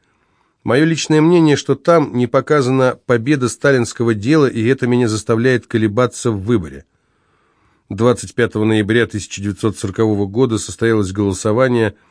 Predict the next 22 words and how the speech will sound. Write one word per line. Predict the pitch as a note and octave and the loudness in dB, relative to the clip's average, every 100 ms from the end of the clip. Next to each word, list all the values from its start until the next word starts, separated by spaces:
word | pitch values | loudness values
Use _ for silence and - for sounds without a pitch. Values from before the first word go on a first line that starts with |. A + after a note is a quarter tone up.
| _ _ _ _ | _ _ _ _
На | A#2+ A2+ | -4 -2
следующий | D#3 C#3 - A#2 | 0 -2 -2 -2
день | B2 C#3 | 0 0
был | A2 A#2 | 2 0
зачитан | G#2 A2 C3 A#2 A2 | 0 -2 -4 -4 -2
протокол | G#2+ G2+ A2 B2+ A2 | -2 -2 -2 0 -2
заседания | F2+ F2 G#2+ G2 C3 B2 A#2 | -2 -6 -4 0 0 2 0
счетной | G#2+ - - A2+ A2 G#2 | -2 -6 -4 -2 -2 0
комиссии. | A#2 G#2+ F#2+ - - E2 - _ _ _ _ | 0 0 -2 -6 -8 -10 -10 _ _ _ _
Толстой, | - A2 G2+ - C3+ A2 | -2 0 0 2 2 2
Осиев, | A2+ G#2+ - A#2+ G#2 - | -2 -4 -4 -2 -2 -4
Корнейчук | G#2+ G2+ G#2+ G#2 A#2+ G#2+ | -4 0 0 0 -4 -4
и | - A2+ | -6 -6
прочие | F#2 A2 G#2 - F#2+ F2+ - _ _ _ - | -4 -2 -2 -2 -4 -4 -6 _ _ _ -8
были | G#2 B2 A2+ G#2+ - | 0 2 2 0 -4
за | G#2 A2 A#2+ F2+ | -2 0 0 0
присуждение | G2 - G2+ F#2+ G#2 F#2+ F2 | -8 -6 -4 -2 0 0 -2
премии | G#2 F#2+ F#2 | -2 -2 -2
Шолохову, | - D3 C#3 - G2+ F#2 - _ _ _ | -2 -2 0 0 -2 -4 -6 _ _ _
а | - F#2+ | -4 -2
Фадеев | - A2 G2+ B2+ A#2 - | 0 -2 0 0 -2 -4
против. | A#2+ A2 F2+ - | 0 0 0 -8